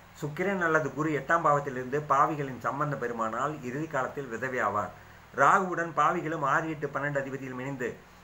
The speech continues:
ஆறாம் பாவத்தில் இருந்தால் கர்ப்பமாய் இருக்கும் நிலையில் கணவரை இழக்கும் நிலையும் ஏற்படும்.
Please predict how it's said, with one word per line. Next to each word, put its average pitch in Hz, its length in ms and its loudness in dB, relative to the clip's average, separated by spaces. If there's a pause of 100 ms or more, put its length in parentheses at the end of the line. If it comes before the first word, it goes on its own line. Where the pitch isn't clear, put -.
(220)
ஆறாம் 165 300 4
பாவத்தில் 139 360 2
இருந்தால் 113 380 -2 (560)
கர்ப்பமாய் 165 580 2 (100)
இருக்கும் 147 320 -4
நிலையில் 143 360 -4
கணவரை 147 360 0 (100)
இழக்கும் 131 360 -8 (440)
நிலையும் 139 360 -2 (160)
ஏற்படும். 117 380 -2